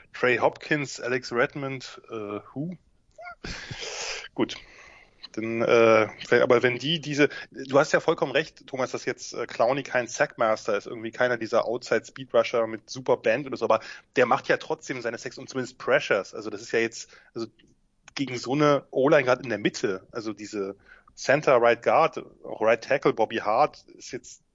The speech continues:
nicht höchste Kategorie. Äh,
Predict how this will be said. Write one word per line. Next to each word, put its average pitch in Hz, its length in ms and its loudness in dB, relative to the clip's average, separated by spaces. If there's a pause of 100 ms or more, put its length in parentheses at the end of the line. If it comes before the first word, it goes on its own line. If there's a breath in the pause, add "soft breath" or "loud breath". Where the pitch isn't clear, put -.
(160)
nicht 139 400 -12
höchste 127 420 -6
Kategorie. 113 720 -6 (360 soft breath)
Äh, 117 140 -4